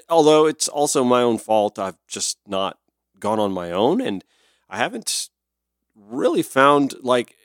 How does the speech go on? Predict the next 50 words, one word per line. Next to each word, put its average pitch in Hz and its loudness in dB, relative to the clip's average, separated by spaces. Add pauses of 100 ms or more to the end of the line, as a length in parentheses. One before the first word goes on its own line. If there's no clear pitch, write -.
uh, - -20
some 110 -4
like-minded 135 -4
folks - -6
who 123 -8
wanna 113 -2
go 113 -4
on 117 0
these 113 -4
sort 110 -4
of 95 -6
excursions, 101 -4 (100)
uh, 98 -10
as 104 -10
well, 123 -10 (240)
which - -10
is - -6
sort 392 -4
of 381 -6
sad. 110 -4
I 101 -8
gotta 127 -6
work 135 -2
on 90 0
that, 82 -2
right? 101 0 (160)
I - 0
had 381 -2
a - -6
neighbor 120 -4
who 110 -8
moved 107 -6
into 110 0
our 95 -2
building, 139 -2
like, 92 -6
about 92 -10
a 90 -12
year 147 -4
or 123 -4
so 90 -4
ago, 90 -4 (560)
and, 107 -4
uh, 104 -4
before 110 -2
he 160 -2
got 139 -2
all 104 -2
booed 98 -8
up, 110 -2